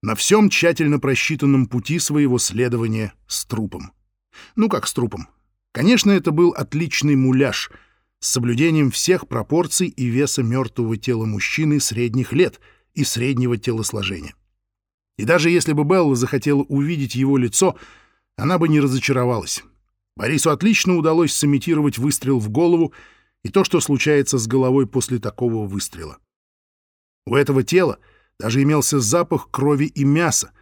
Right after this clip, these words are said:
прожженного выстрелом. Но Борису не пришлось показывать Белле раскуроченное лицо манекена.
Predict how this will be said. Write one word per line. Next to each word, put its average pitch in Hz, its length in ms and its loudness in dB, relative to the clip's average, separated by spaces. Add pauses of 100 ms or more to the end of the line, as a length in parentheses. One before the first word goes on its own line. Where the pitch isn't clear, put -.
(200)
прожженного 127 760 0
выстрелом. 92 600 -6 (800)
Но 117 120 -8
Борису 170 320 2
не 160 100 2
пришлось 160 360 0
показывать 117 480 -4
Белле 135 360 2
раскуроченное 120 800 0
лицо 120 320 -2
манекена. 107 520 -6